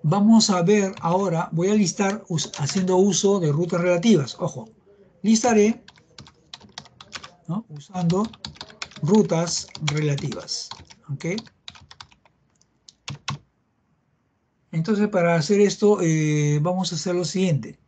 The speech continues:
Yo, ¿dónde tengo el directorio, oh, desktop? Lo tengo ahí. ¿Qué pasa cuando ejecuto, por ejemplo, el L S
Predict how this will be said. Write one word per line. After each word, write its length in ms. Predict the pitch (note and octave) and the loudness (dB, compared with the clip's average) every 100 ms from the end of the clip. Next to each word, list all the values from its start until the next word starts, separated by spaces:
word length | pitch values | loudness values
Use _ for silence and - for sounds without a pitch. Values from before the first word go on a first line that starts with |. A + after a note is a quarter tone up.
| _ _ _ _ _ | _ _ _ _ _
Yo, 180 | C#3 G3+ | 2 4
¿dónde 600 | G#3+ B3 F#3+ F#3 G#3+ - _ _ _ - | 4 2 0 -2 -6 -14 _ _ _ -6
tengo 460 | F#3+ F#3 F#3+ G3+ | -4 -2 -4 -4
el 160 | E3 D3 | -4 0
directorio, 680 | C#3+ C3+ C3 E3 E3 E3+ | -2 -2 -2 0 2 2
oh, 960 | E3+ E3 E3+ D3+ C#3+ C3+ C3 B2+ B2 A#2+ _ D3 - - - _ _ - - _ - | 4 4 2 0 0 0 -2 -4 -6 -10 _ -20 -20 -20 -20 _ _ -14 -14 _ -2
desktop? 400 | G#3+ G#3+ - - _ - | 0 -2 -8 -16 _ -10
Lo 100 | G3+ | -8
tengo 160 | C4 A#3+ | -2 0
ahí. 260 | D#3+ A2 - _ _ _ _ _ _ _ _ _ _ - | 0 -2 -14 _ _ _ _ _ _ _ _ _ _ -6
¿Qué 120 | A#3 | 0
pasa 240 | C4 B3+ | 0 2
cuando 240 | A#3 G#3 G3 | 2 4 2
ejecuto, 500 | F3+ F#3+ A3+ A3 G#3 | 0 -2 -2 -2 -2
por 140 | F3 | -2
ejemplo, 340 | E3 F#3+ G3 | -2 -2 -2
el 80 | G3 | 2
L 140 | G3+ G#3 | 4 2
S 480 | - G3 G3+ G3+ | 2 0 0 -2